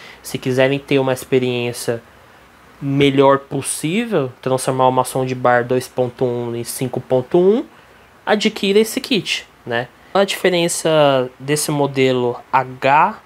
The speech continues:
W R cinco cinco zero para o modelo H W R cinco cinco cinco. Creio eu que ele se confundiu, né? Acho que ele quis dizer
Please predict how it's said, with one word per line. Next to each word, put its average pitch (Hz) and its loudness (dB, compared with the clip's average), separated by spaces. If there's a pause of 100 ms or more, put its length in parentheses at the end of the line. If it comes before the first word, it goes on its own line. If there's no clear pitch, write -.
(140)
W 139 2
R 135 -2
cinco - -8
cinco 139 -4
zero 127 0 (640)
para 139 4
o 151 0
modelo 143 0
H 139 2
W 151 2
R 143 -2
cinco 156 -8
cinco - -8
cinco. - -6 (760)
Creio 156 6
eu 156 6
que 165 -6
ele 160 -2
se 156 -8
confundiu, 156 -2
né? 120 -4
Acho 120 -2
que 135 -4
ele 127 -4
quis 131 -4
dizer 131 0